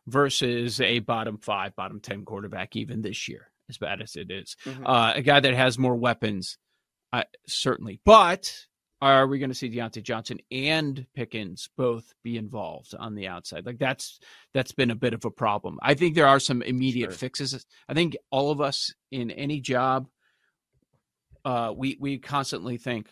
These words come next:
Speaker 1: "Well, if I was the boss, I would change this. If I was the boss, I would do that." I, I think these assistants have that thought process. Like, they've, they have a number of things that they would change immediately, and they've probably been very frustrated as well as coaches on,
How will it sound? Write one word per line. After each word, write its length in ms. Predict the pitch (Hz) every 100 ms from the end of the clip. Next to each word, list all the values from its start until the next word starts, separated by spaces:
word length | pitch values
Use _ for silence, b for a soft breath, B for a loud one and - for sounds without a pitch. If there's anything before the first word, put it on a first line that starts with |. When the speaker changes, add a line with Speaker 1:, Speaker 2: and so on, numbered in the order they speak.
| _
Speaker 1:
"Well, 220 | 117 104
if 80 | 110
I 100 | 139
was 120 | 147
the 60 | 127
boss, 260 | 120 117
I 60 | 117
would 120 | 113
change 280 | - 107 101
this. 180 | 90 -
If 100 | -
I 80 | 135
was 100 | 131
the 60 |
boss, 260 | 120 120 117
I 120 | 113
would 140 | 107
do 160 | 95 98
that." 280 | 107 87 - _ _ _ _
I, 120 | 139 156
I 140 | - 139 120 -
think 200 | 170 -
these 240 | 160 143 - _ -
assistants 760 | 139 147 131 151 156 - - _
have 300 | _ 135 127
that 220 | 127 120 -
thought 220 | 127 -
process. 480 | 147 143 - 143 -
Like, 140 | 110 -
they've, 340 | 131 135 131 _ b b b
they 120 | 143
have 200 | 117 139
a 40 | 135
number 240 | 127 127
of 80 | 127
things 240 | 135 135
that 100 | 127
they 120 | - 123
would 160 | 117
change 280 | - 127 113
immediately, 480 | 107 117 120 147 139
and 80 | 120
they've 160 | 117
probably 320 | - 139 135
been 220 | 127 127 110
very 280 | 113 135
frustrated 640 | 123 131 127 - 135 117 - -
as 240 | 131 120
well 400 | 117 120 147 165 b b -
as 240 | 143 117
coaches 600 | - 143 139 151 147 139 - -
on, 380 | 127 139 131